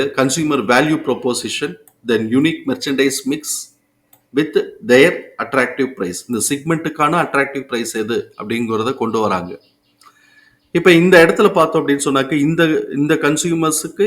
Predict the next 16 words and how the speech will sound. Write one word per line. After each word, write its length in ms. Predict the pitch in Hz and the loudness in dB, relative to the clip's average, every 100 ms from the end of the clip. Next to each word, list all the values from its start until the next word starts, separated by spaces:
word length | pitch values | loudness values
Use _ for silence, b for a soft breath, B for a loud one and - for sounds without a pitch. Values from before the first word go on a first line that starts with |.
| 214 | -2
இவங்களுக்குன்னு 580 | 139 151 175 160 165 170 | -2 2 2 2 0 -2
ஒரு 140 | 147 | 0
பையிங் 380 | 127 123 131 139 | 0 0 0 0
பேட்டர்ன் 340 | 131 120 127 117 | 0 -2 -2 -8
இருக்கும், 340 | 113 - 160 | -10 -10 -10
இல்லாட்டி 320 | 170 113 104 113 | -8 -8 -6 -4
பையிங் 260 | 117 123 123 | -2 -2 -2
பிஹேவியர் 540 | 120 120 139 123 110 | -4 0 0 0 -2
இருக்கும். 340 | 101 98 165 202 | -4 -6 -10 -8
அந்த 340 | - 113 147 147 | -6 -4 0 2
இதுக்கு 240 | 139 143 | 0 -2
உண்டான 360 | 147 123 117 151 | -4 -2 -2 -2
யூனிக் 380 | 156 123 143 139 | -2 -2 -2 -4
வேல்யூ 300 | 120 120 131 131 | -2 -2 -2 -6
ப்ரொபோசிஷன் 680 | 123 - 117 - 104 135 | -8 -8 -8 -8 -8 -6
and 220 | 113 104 | -4 -4